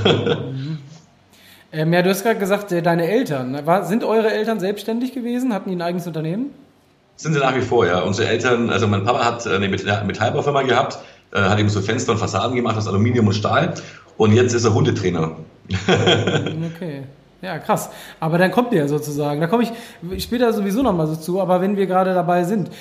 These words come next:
Speaker 2: ähm, meint ihr denn so, dieses Thema Unternehmertum ist angeboren? Also habt ihr das von zu Hause schon mitbekommen?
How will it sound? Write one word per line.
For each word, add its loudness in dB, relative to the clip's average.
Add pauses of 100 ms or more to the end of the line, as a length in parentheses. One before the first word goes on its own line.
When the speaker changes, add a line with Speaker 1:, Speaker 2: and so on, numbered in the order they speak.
(180)
Speaker 2:
ähm, 2
meint 4
ihr -2
denn 2
so, 4
dieses -2
Thema 2
Unternehmertum 0
ist -4
angeboren? 0
Also 0
habt -4
ihr -2
das 0
von -4
zu -2
Hause 0
schon -2
mitbekommen? -2